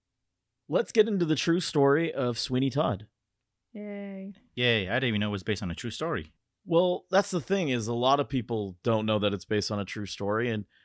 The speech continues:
Speaker 1: it's partially why I wanted to cover it for this podcast.
Speaker 3: Okay.
Speaker 1: When I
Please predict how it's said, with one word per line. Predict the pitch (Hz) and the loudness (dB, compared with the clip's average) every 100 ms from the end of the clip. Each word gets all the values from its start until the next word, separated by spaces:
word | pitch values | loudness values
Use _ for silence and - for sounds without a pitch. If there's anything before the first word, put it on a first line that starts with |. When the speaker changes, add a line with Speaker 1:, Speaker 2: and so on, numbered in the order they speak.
| _ _ _ | _ _ _
Speaker 1:
it's | _ | _
partially | - 180 - 170 | 0 0 2 2
why | 151 147 | 6 6
I | |
wanted | 143 143 143 127 | 6 4 2 2
to | |
cover | 123 151 139 135 | 0 0 2 2
it | 113 | 0
for | 127 | -4
this | 117 110 | -4 -4
podcast. | 120 131 117 90 85 - - _ - | 0 -2 -2 -10 -12 -18 -20 _ -6
Speaker 3:
Okay. | 123 120 95 82 78 _ _ _ _ _ _ _ _ _ | -6 -6 -10 -10 -12 _ _ _ _ _ _ _ _ _
Speaker 1:
When | 131 147 | -2 -2
I | 139 151 175 180 | 0 0 0 -2